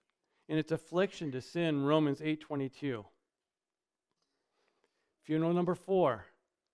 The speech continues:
Verse twenty-two, "Now it happened while Israel was dwelling in the land that Reuben went and lay with Bilhah, his father's concubine. And Israel heard of it.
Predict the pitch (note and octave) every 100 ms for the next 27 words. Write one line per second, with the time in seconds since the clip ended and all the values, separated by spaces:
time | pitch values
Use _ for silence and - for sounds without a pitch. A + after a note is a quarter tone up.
0 | _ _ _ _ _ _ _ _ _ _
1 | _ _ _ _ _ D3 C#3 E3 D#3+ D#3
2 | - E3+ C3+ C#3 D3 A#2 D#3 F3 G3 E3+
3 | D#3 D3+ E3+ F#3+ E3+ E3+ C#3+ C#3+ - D3+
4 | E3+ F3 D#3 D3 D#3 E3+ D#3+ D3 C3+ D3+
5 | F#3+ G#3 G3 D#3+ E3+ F3 E3+ D3+ D3+ F3
6 | D3+ C#3 D3 E3 D#3+ D3 B2 A#2+ - D3+
7 | C#3+ C#3 - D3 D3 D3 A#2+ A#2+ A#2+ D3+
8 | F3 G3+ E3+ D#3+ C#3 E3+ F3+ D#3+ C3 A#2